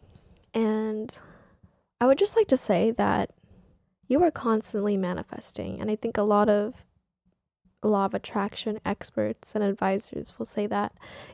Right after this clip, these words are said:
you're constantly manifesting, and that if you just take a moment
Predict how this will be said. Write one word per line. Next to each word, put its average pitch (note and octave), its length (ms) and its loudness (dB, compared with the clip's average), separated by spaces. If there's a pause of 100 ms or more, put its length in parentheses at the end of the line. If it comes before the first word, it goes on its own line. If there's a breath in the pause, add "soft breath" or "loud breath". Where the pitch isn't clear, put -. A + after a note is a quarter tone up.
you're G3+ 160 -4
constantly D#4+ 560 -2
manifesting, G#3+ 1000 -4 (500 loud breath)
and G#3 280 0
that G#3 260 -4 (320 soft breath)
if - 240 -2
you E4 120 4
just - 380 0
take B3+ 240 -2
a C#4+ 60 4
moment F#3 640 -2